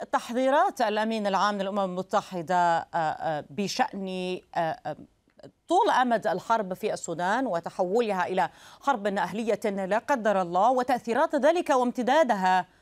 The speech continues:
على الدول المجاورة؟ أنتم، يعني، الدولة الأولى، آه، آه، آه، جوارا مع، آه، السودان من غرب، من، من غرب دارفور ودارفور، يعني، هذا الخطر يتهددكم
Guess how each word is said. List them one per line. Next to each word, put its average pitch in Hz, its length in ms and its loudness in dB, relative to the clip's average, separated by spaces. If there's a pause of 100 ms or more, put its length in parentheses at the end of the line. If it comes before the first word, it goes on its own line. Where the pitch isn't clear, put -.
(140)
على 208 360 0
الدول 208 380 0
المجاورة؟ 196 680 0
أنتم، 185 380 -2
يعني، 160 420 -4
الدولة 196 340 0
الأولى، 190 500 0 (400)
آه، - 20 2
آه، 175 260 0
آه، 170 400 0
جوارا 220 600 2
مع، 170 560 0
آه، - 380 -4
السودان 190 480 0
من 190 100 -2
غرب، 160 380 -4
من، 170 360 -8
من 160 120 -10
غرب 175 200 -4
دارفور 294 380 0
ودارفور، 254 580 0 (360)
يعني، 165 300 -2 (340)
هذا 233 280 2
الخطر 226 580 -2
يتهددكم 190 880 -2